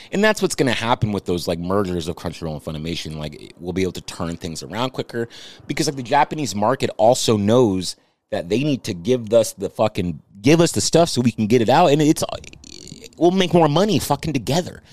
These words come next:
you know? And I'll go see it in June, July, sub, because I personally, well, when I watch Dragon Ball Z, you guys know my whole dub and sub uh, take. Like, I love my,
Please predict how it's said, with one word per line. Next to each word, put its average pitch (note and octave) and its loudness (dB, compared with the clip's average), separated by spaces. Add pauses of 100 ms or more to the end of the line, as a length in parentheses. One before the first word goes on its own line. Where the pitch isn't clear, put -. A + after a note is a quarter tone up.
(380)
you A2+ 0
know? C#3+ 4
And C3 4
I'll D#3+ 4
go A3 4
see A3+ 0
it - 2 (120)
in B2+ 2
June, A#2+ 4
July, G#2+ 4 (380)
sub, C#3 4
because A2+ -4
I B2 4
personally, A#2+ -2 (340)
well, G3 4
when A3+ 6
I A3+ 4
watch A3+ 2
Dragon F3 4
Ball C#3 2
Z, F#2 -2 (260)
you D3 -10
guys C#3+ 4
know B2 0
my G#2+ 2
whole F#2+ -2
dub F#2 0
and F2 -8
sub F2 -2 (720)
uh, F2 0 (280)
take. F#2 -8
Like, F2 -6
I F#2 -4
love F2+ 0
my, F2 -6